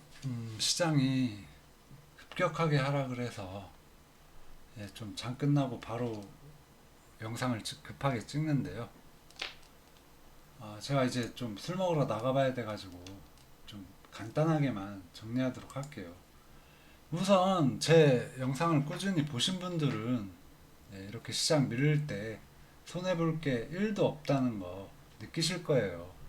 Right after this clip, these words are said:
왜냐면 우린 그걸 감안하고 항상 종목들 가격 밴드를 정했으니까요.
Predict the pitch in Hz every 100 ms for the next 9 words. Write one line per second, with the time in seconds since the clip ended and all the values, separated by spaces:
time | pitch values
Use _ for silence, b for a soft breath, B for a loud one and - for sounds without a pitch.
0 | - - - - - - - - - -
1 | - - - - - 170 220 196 135 160
2 | 143 139 151 147 - 123 143 170 123 156
3 | 143 123 104 - - - - 160 156 139
4 | - 131 151 147 143 120 - 117 139 147
5 | 131 127 123 113 95 - 107 123 - 113
6 | 95 - 82 92